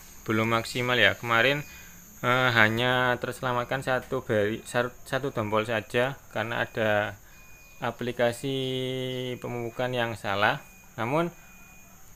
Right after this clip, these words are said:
yang saya mau saya review adalah cirinya ya. Barangkali, eh, bisa membandingkan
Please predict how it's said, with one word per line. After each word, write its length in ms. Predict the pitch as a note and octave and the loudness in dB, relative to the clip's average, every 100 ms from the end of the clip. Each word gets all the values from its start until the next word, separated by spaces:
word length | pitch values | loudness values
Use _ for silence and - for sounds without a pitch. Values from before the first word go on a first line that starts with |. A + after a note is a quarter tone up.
| - | -12
yang 320 | - C3+ C#3 C#3 | 0 0 0 -2
saya 400 | C#3+ C3+ C3+ C3+ | 0 2 2 2
mau 320 | C3 C3 C3 C3 | 0 0 -2 -2
saya 240 | C3 B2+ | -4 -2
review 320 | B2 - D3 | -2 -2 -4
adalah 480 | C3+ A2+ A#2 C3 C3 - - - | -2 -2 0 0 -2 -10 -20 -18
cirinya 400 | - C#3+ D3 D#3 | -4 0 2 4
ya. 240 | D3+ G#2+ G2+ - - - - | 6 4 2 -6 -18 -20 -20
Barangkali, 800 | - A2 A2+ A#2 B2 D3 D#3 D#3 - - - - - - - | -2 2 4 6 6 6 2 -2 -10 -20 -20 -18 -18 -18 -4
eh, 300 | C#3+ C#3+ C#3+ | 0 2 2
bisa 240 | C3+ C#3+ | 0 0
membandingkan 880 | C#3 B2+ A2+ A2+ A#2 A#2 D3 D#3+ D#3 | 0 4 4 4 0 4 4 4 0